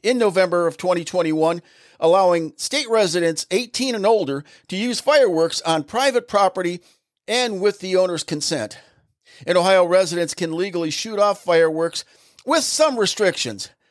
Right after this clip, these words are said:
but municipalities and townships have the final say. So some area cities, such as Manf-, Mansfield, have placed further restrictions or an outright ban on fireworks, while others like Worcester and Ashland will follow the state law.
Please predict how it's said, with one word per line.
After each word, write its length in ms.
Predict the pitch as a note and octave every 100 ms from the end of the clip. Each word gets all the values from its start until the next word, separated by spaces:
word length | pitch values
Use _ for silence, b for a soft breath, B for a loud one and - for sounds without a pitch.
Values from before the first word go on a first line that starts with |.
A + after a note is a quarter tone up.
| _ _ _
but 160 | - F3
municipalities 880 | F#3 B3 C#4+ A3+ A3 A3+ A3 G3+ -
and 320 | G3+ G3+ G3+
townships 600 | G3+ A3+ A#3 F3+ E3+ - b
have 200 | G#3 A#3+
the 80 | F#3
final 300 | F#3 F3+ D#3
say. 320 | C#3+ D#3 G#2+
So 260 | G#2 E3 D#3 B B B B B _ -
some 360 | - B3 C4+ A#3+
area 320 | G#3+ A#3 G3+
cities, 400 | F3+ G3 F#3+ E3
such 240 | - E3+ E3+
as 140 | E3
Manf-, 520 | C#3+ F#3 F#3 - E3 -
Mansfield, 560 | F#3 D4 - G#3 G3 F3+
have 220 | F3+ D3+
placed 360 | F#3 F#3 E3 - b b b
further 300 | B3+ C#4 A#3
restrictions 720 | F3+ - F#3 - F#3+ F3+ - _
or 140 | G3 F#3+
an 60 |
outright 560 | F#3 F3+ F3+ F3+ F3 -
ban 260 | G3+ G3
on 120 | E3 D3
fireworks, 580 | E3 D#3 D3 D#3+ - - b b b
while 240 | - A3 G3+
others 340 | A3+ G#3 E3
like 200 | F3 D#3+
Worcester 360 | F3+ G#3 G3+ F3
and 80 |
Ashland 420 | F3 F3 - F3 D#3
will 140 | D#3
follow 380 | D3+ G3 F3+ D#3+
the 120 | C3+
state 300 | - F#3 D#3+
law. 400 | E3+ F3 A2 G#2+